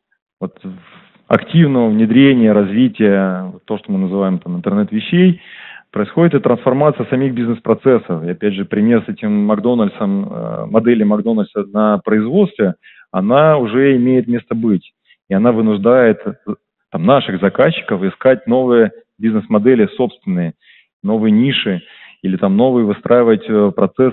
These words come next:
взаимодействия с их конечным потребителем, их заказчиком. Более того, даже очень консервативные направления, как безопасность, как производство, как автоматизированная система управления,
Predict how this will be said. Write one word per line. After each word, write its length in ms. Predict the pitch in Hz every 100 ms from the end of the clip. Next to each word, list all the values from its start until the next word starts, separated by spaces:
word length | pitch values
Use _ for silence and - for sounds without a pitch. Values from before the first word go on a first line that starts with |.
| -
взаимодействия 840 | 107 101 98 98 107 120 - 101
с 160 | - -
их 260 | 127 139 - - _ _
конечным 560 | 104 104 101 - 92 85 _ _ _ _
потребителем, 560 | - 101 104 - 87 95
их 200 | 120 104
заказчиком. 720 | 95 92 82 - - - - _ _ _ _ _ _ - - - -
Более 280 | 117 156 135
того, 500 | 120 113 107 - - _ _ _ _ _ _ _ _ _ _ _ _ _ -
даже 540 | 98 131 156 135 139 - -
очень 400 | 151 156 135 110
консервативные 840 | 117 107 117 113 110 143 123 113
направления, 960 | 107 95 110 117 131 120 104 92 87 - _ _ _ _ _ _
как 220 | 104 90
безопасность, 880 | 110 139 107 101 90 - 101 98 -
как 260 | 104 104 -
производство, 760 | 101 107 101 104 92 - -
как 220 | - 92
автоматизированная 720 | 90 - 98 104 110 127 117
система 260 | - 113 107
управления, 640 | 110 110 113 98 90 -